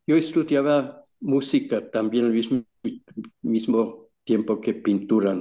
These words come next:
hasta que me gasté como trescientas hojas de papel pautado para una obra que me pidió mi maestro. Y dije, "¿Cómo, cómo hago?". Dice, "Sabes mucho, pero no tienes vocación para la música",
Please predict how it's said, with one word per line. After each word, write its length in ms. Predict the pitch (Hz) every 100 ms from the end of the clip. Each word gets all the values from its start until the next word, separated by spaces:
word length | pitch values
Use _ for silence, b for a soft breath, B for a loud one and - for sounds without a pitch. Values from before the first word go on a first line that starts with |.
| -
hasta 380 | 113 - 113
que 80 | - - B B B B B B B - - -
me 220 | 101 104
gasté 640 | - 107 104 - 127 123
como 400 | - 110 101 101
trescientas 920 | - 107 - - 127 123 - 110 101
hojas 560 | 113 113 113 117 110 -
de 100 | -
papel 500 | - 110 - - 107 -
pautado 760 | 101 98 - 113 110 117 -
para 360 | 104 92 95 - B B B B B _ -
una 300 | - 113 107
obra 340 | 110 113 117
que 120 | 117 104
me 140 | 101
pidió 380 | 101 101 98 107
mi 120 | 104
maestro. 520 | 104 98 107 - -
Y 60 | 113
dije, 420 | 113 110 117 113
"¿Cómo, 200 | - 127
cómo 360 | - 160 160 143
hago?". 460 | 139 147 117 - -
Dice, 400 | 113 110 123 B B B
"Sabes 480 | - 143 147 170 -
mucho, 400 | 151 156 160 120
pero 120 | 110
no 200 | 107 123
tienes 340 | 123 139 131 -
vocación 800 | 107 - 104 98 - 117 120 98
para 280 | 107 92 92
la 60 |
música", 720 | 95 107 113 - 113 - 90